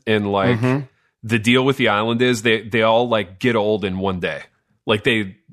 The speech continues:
Speaker 2: Right,
Speaker 1: they do the
Speaker 2: right.
Speaker 1: whole, like, span of their life in one day, which sounds fascinating. And I'm in, dude.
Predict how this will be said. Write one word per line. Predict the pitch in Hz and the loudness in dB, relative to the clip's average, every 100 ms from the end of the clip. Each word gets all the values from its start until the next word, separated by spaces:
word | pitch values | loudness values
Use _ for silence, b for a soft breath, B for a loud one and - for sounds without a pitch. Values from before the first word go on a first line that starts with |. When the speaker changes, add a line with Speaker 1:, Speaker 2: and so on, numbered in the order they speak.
| - | -6
Speaker 2:
Right, | 95 101 92 | -2 -2 -2
Speaker 1:
they | 120 | -2
do | 117 135 | 0 0
the | 123 | 2
Speaker 2:
right. | 107 | 2
Speaker 1:
whole, | 123 | 2
like, | 113 104 | 0 -2
span | - 120 113 | -4 -2 -2
of | 104 | 0
their | 95 | -2
life | 98 110 104 107 | 0 0 -2 -6
in | |
one | 92 92 | -6 -4
day, | 101 110 | 0 0
which | 92 - | -2 -2
sounds | 127 110 | -2 -2
fascinating. | - 120 117 113 117 85 78 73 - _ _ - | -8 -4 -2 -2 -4 -4 -6 -10 -16 _ _ -6
And | 95 | -2
I'm | 110 | -2
in, | - 117 95 78 | 0 0 -2 -6
dude. | 73 80 | -14 -16